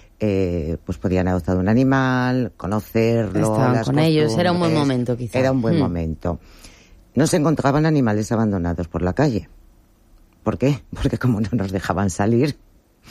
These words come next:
Speaker 2: Claro,
Speaker 1: Pues no
Speaker 2: era
Speaker 1: po-,
Speaker 2: imposible.
Speaker 1: y sobre todo, porque esto yo no me dirijo,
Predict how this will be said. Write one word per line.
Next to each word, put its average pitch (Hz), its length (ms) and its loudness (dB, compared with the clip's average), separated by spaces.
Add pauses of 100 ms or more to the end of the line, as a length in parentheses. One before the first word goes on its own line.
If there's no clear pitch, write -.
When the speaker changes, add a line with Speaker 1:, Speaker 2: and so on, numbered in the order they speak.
(120)
Speaker 2:
Claro, 147 340 2
Speaker 1:
Pues - 60 0
no 175 60 -4
Speaker 2:
era 170 120 2
Speaker 1:
po-, 170 60 0
Speaker 2:
imposible. 175 680 2
Speaker 1:
y 208 120 0
sobre 117 400 -2
todo, 143 480 0
porque 113 260 -4
esto 123 200 -2
yo 113 140 0
no 110 80 0
me 107 120 0
dirijo, 92 720 0